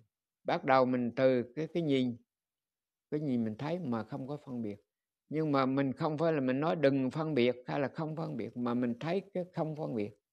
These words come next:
Dù bây giờ mình vừa thấy cái phân biệt thì mình thấy phân biệt, mình thấy từ phân biệt, chứ không phải là cái số của sự phân biệt, cái tướng của sự phân biệt, mà mình thấy cái bị phân biệt. Rồi ngược lại mình thấy cái không phân biệt thì mình sẽ không phân biệt.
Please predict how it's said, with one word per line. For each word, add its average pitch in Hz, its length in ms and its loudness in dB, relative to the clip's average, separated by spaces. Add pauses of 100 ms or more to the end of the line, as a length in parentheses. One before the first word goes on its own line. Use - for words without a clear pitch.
(500)
Dù 135 260 4
bây 143 160 4
giờ 123 180 6
mình 117 340 0
vừa 131 280 6
thấy 160 200 0
cái 170 80 -2
phân 156 220 -6
biệt 107 240 -2
thì 120 120 0
mình 113 180 -2
thấy 151 220 -6
phân 131 220 -8
biệt, - 100 -10
mình 113 220 -6
thấy 143 240 -6
từ 113 160 2
phân 135 260 -6
biệt, 101 240 -4 (340)
chứ 185 220 4
không 143 300 -2
phải 139 140 2
là 127 100 2
cái 151 160 -4
số 226 480 2
của 160 100 -2
sự 107 200 -4
phân 147 260 -6
biệt, 101 220 -4
cái 160 140 -8
tướng 208 220 0
của 202 100 -6 (100)
sự 151 140 -8
phân 139 200 -10
biệt, 107 100 -14 (360)
mà 120 100 -4
mình 110 240 -2
thấy 151 140 -4
cái 160 180 -4
bị 117 280 -2
phân 139 180 -10
biệt. 101 160 -10 (1080)
Rồi 135 340 6
ngược 131 300 4
lại 127 220 4
mình 127 200 0
thấy 170 180 0
cái 175 180 -4
không 151 260 -2
phân 151 200 -6
biệt 110 160 -4 (400)
thì 127 180 -2
mình 117 160 -2
sẽ 135 200 -10
không 139 280 -8
phân 135 220 -8
biệt. 104 120 -10